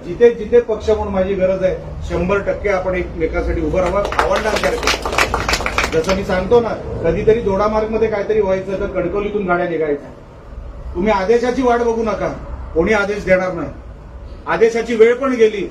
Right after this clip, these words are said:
माझा कोणतरी आहे तिकडे, तो अडचणीत आहे म्हणून मी गेलं पाहिजे. हा पक्ष आपल्याला असा पक्ष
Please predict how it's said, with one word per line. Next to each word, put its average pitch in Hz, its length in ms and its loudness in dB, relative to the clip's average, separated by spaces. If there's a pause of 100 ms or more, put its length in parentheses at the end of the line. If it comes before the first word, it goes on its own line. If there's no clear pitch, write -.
(160)
माझा 190 380 2
कोणतरी 277 360 4
आहे 247 180 2
तिकडे, 214 280 2 (300)
तो 220 120 10
अडचणीत 247 440 0
आहे 202 160 2 (220)
म्हणून 170 260 0
मी 233 100 2
गेलं 196 260 2
पाहिजे. 165 400 0 (260)
हा 185 200 0
पक्ष - 300 -2
आपल्याला - 1700 -2
असा 202 200 2
पक्ष 196 280 -4